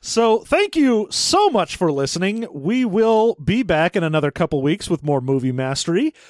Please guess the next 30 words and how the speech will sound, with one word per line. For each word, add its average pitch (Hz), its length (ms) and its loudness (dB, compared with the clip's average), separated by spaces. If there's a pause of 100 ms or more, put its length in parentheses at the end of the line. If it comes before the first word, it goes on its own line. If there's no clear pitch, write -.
(220)
We 170 200 2
do 214 180 2
have 220 140 2
our 185 140 2
poll 330 580 2
up 330 300 2
at 254 200 0
the 240 60 0
moment 285 360 0
for 247 320 4
the 190 120 2
month. 269 480 -2
You 165 160 -4
can 160 180 -2
go 165 140 2
to 156 80 2
system 254 420 0
mastery 185 420 0
podcast 170 600 0
dot 139 320 -2
com. 320 320 0 (420)
That's 175 220 -4
our 160 120 2
website. 226 680 -2
Go 185 180 2
to 185 140 -4
the 160 140 0
Movie 185 360 -2
Mastery 170 540 0
tab 160 520 0